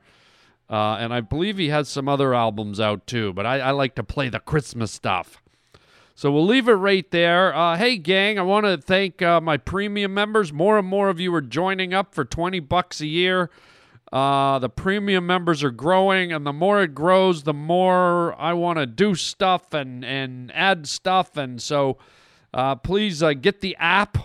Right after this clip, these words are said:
on your iPhone or your, uh, your Android. Type in the Harland Highway,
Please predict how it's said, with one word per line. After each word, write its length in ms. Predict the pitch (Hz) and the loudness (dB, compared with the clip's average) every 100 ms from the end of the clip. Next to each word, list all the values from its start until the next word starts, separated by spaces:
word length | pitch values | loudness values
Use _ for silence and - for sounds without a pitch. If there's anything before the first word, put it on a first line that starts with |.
| - | -6
on 240 | 143 151 | -6 -4
your 100 | 143 | -4
iPhone 880 | - 160 185 185 - 180 185 196 190 | -2 0 0 -2 -2 0 0 -2 -4
or 280 | - 156 156 | 0 2 2
your, 500 | 151 147 147 143 143 | 0 -2 -2 -2 -2
uh, 400 | 139 135 131 127 - _ - - _ | -4 -2 -4 -6 -10 _ -20 -20 _
your 300 | 131 143 139 | -8 -6 -4
Android. 760 | 180 196 165 196 202 208 180 - _ _ _ _ - | -2 -2 0 2 2 0 -2 -12 _ _ _ _ -12
Type 340 | - 175 170 | -4 -4 -2
in 220 | 170 165 147 | -4 -4 -2
the 220 | 123 139 | 2 0
Harland 560 | - 175 185 185 175 | 2 2 2 2 -2
Highway, 800 | 160 151 175 175 175 180 185 180 | -4 -2 -2 0 0 0 0 -2